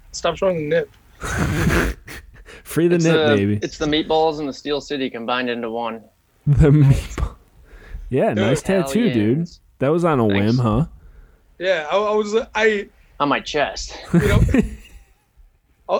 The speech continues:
Speaker 1: I was, like, day drinking all day. It was, it was my Padre's birthday, so we were drinking all, all day. Oh.
Speaker 2: <laughs>
Speaker 1: And, uh, when I saw it, I, like, didn't even comprehend until, like, a few hours later. I felt like I was so late to the party.
Speaker 2: Yeah.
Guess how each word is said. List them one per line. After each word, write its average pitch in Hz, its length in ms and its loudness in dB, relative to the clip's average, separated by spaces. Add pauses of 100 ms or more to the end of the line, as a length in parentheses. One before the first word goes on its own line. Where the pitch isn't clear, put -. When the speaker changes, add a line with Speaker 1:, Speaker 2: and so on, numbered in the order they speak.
Speaker 1:
I 208 60 2
was, 208 140 4
like, 214 220 2
day 175 180 0
drinking 175 320 -4
all 160 120 -4
day. 151 180 -2
It 175 60 -6
was, 147 160 -12
it 175 200 -16
was 160 180 -10
my 147 460 -2 (180)
Padre's 160 640 -6
birthday, 151 600 -2
so 147 200 -8
we 147 80 -2
were 139 80 -2
drinking 143 520 -6
all, 135 360 -2 (220)
all 139 140 -2
day. 143 260 -2
Oh. 127 240 -4 (440)
Speaker 2:
<laughs> - 420 0 (560)
Speaker 1:
And, 151 300 2
uh, 139 540 4 (100)
when 160 140 -2
I 170 40 2
saw 185 300 0
it, 175 60 0
I, 180 60 2
like, 180 220 0
didn't 196 140 0
even 208 160 0
comprehend 185 360 0
until, 185 180 0
like, 160 100 0
a 147 80 -6
few 175 220 -2
hours 160 240 0
later. 156 420 2
I 170 60 -4
felt 240 120 2
like 233 120 0
I 226 40 2
was 208 160 0
so 220 160 2
late 208 220 0
to 214 80 -6
the 180 100 -4
party. 175 440 -6 (1120)
Speaker 2:
Yeah. 117 320 2